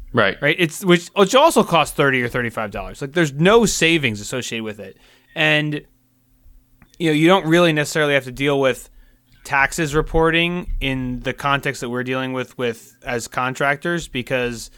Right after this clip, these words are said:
Speaker 2: like, the
Speaker 1: That's
Speaker 2: U S
Speaker 1: his
Speaker 2: gov-,
Speaker 1: deal.
Speaker 2: we're a U S corporation. Yeah, they don't really ca-, like, you're a, a non-U S entity. We don't give a shit. Like, the,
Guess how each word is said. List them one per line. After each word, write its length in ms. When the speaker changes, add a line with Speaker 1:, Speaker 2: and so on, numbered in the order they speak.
Speaker 2:
like, 420
the 160
Speaker 1:
That's 120
Speaker 2:
U 40
S 60
Speaker 1:
his 160
Speaker 2:
gov-, 100
Speaker 1:
deal. 200
Speaker 2:
we're 120
a 40
U 160
S 180
corporation. 880
Yeah, 220
they 200
don't 160
really 240
ca-, 160
like, 180
you're 360
a, 360
a 100
non-U 480
S 100
entity. 220
We 160
don't 140
give 140
a 40
shit. 320
Like, 240
the, 240